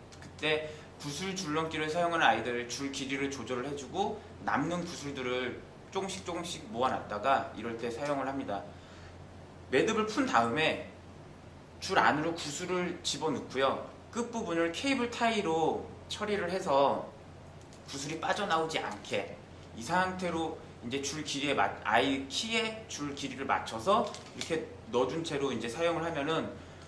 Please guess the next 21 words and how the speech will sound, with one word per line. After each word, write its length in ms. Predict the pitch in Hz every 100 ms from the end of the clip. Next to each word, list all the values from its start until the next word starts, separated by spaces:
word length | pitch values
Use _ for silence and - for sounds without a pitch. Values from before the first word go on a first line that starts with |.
| - -
훨씬 500 | 277 269 214 202 180
회전도 760 | 185 247 247 220 208 180 - -
원활하고요. 760 | 110 123 143 120 101 135 107 82 - - - - 113
이제 100 | 117
꼬임 340 | 120 202 220
현상도 680 | 208 202 185 170 147 151 120
많이 340 | - 104 113 113
줄어듭니다. 760 | - 139 156 110 101 104 98 - - - - - - - - - - - - - -
이제 100 | 139
어떻게 280 | 117 -
하냐면은 500 | 139 120 117 131 123 - - - - - - - - - -
이 260 | 180 190 - - - - 127
매듭이 880 | 151 170 185 180 208 202 190 - - - - - - -
져 140 | 175
있으면은 460 | 147 - 143 151 143
이 80 | 135
매듭을 360 | 110 165 165
먼저 280 | 117 117 131
풀어야 280 | - 294 285
되겠죠. 460 | 127 113 147 147 - - - -
예, 120 | 104